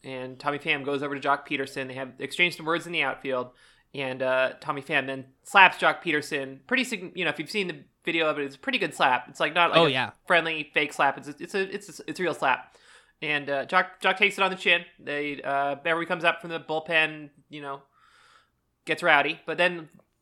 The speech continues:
Speaker 1: afterward now, there's been five or six different incidents in, like, the cl-, in clubhouses after games, interviews of, like,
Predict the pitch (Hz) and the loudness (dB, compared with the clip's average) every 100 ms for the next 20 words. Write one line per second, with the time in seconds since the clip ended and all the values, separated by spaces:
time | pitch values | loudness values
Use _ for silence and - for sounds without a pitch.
0 | _ _ 185 226 190 147 143 139 131 131 | _ _ 6 6 2 0 0 -2 -4 -4
1 | 135 139 147 - _ - 185 160 - 240 | -6 -8 -12 -16 _ 2 2 2 -4 -2
2 | 220 - - _ _ _ _ _ _ - | -2 -2 -16 _ _ _ _ _ _ -2
3 | 185 180 170 170 175 170 160 151 143 139 | 0 2 0 0 -4 -4 -6 -6 -8 -8
4 | 143 - 180 160 143 - 190 170 156 143 | -10 -4 -2 -2 -6 0 2 6 4 4
5 | 135 151 156 151 160 135 139 165 147 135 | 2 2 2 -2 -2 -2 -4 -4 -4 -6
6 | 127 131 131 131 - | -6 -8 -6 -6 -8